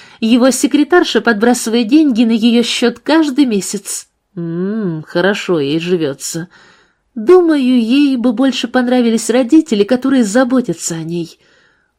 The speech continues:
Он захотел больше узнать о Чел. «Она моя первая в жизни настоящая подруга, Чарли». Кэролин не хотела обсуждать её за глаза. «Хочешь вина? У нас есть Шабли и Каберне Савиньон».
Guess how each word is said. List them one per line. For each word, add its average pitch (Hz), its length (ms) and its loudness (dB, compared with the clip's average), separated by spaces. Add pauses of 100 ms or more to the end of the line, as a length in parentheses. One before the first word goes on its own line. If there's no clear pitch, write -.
(140)
Он 208 260 -2
захотел 269 680 -2
больше 175 520 -2
узнать 175 460 -4
о 226 80 -4
Чел. 156 440 -10 (720)
«Она 330 280 6
моя 302 280 4 (200)
первая 320 400 6
в 269 40 2
жизни 285 320 4
настоящая 285 640 -2
подруга, 262 480 2
Чарли». 180 680 -2 (140)
Кэролин 269 680 0
не 202 100 0
хотела 180 460 -2
обсуждать 170 760 -6
её 175 260 -2
за 170 160 -4
глаза. 160 480 -6 (400)
«Хочешь 392 380 2
вина? 190 340 -2 (380)
У 233 100 0
нас 277 380 2
есть 277 260 0
Шабли 240 520 0
и 226 40 0
Каберне 214 460 0
Савиньон». 180 640 -4